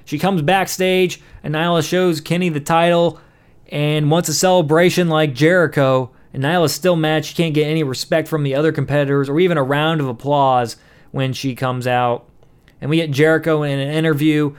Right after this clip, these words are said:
talking about an assassin he's been searching for. And if Moxley survives this week in the eye for an eye match against Santana, it will be Jeff Cobb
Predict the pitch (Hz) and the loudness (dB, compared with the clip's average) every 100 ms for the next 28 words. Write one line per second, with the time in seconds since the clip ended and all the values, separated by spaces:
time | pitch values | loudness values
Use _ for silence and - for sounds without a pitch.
0 | - - - 156 147 160 139 139 143 143 | -16 -14 -2 0 0 -2 -2 0 -2 -4
1 | 135 120 - 170 170 165 147 151 143 135 | -8 -8 -4 -2 0 -2 -2 -2 -2 -4
2 | - 160 156 156 143 160 151 147 143 - | 0 0 0 -4 -4 -2 0 0 -2 -8
3 | - - _ - 139 135 135 131 131 147 | -20 -20 _ -8 -4 -2 -4 -4 -4 0
4 | 160 165 - 151 143 151 160 147 160 160 | 0 0 0 -2 0 2 2 0 -2 -2
5 | 160 156 143 139 135 151 160 165 156 143 | -2 -2 -4 -4 -4 -2 -2 -2 0 -2
6 | 123 151 160 151 139 147 143 139 131 - | -4 -4 -4 -2 -4 -4 -6 -6 -6 -6
7 | - 160 156 139 156 160 139 127 - - | -4 -2 -2 -2 -2 -2 -2 -4 -8 -20
8 | - _ _ - - _ - 156 160 151 | -20 _ _ -20 -20 _ -2 2 2 2
9 | 160 170 147 123 143 175 175 - 160 160 | 0 0 -6 -2 0 2 0 -2 0 2
10 | 151 147 139 | 2 0 -2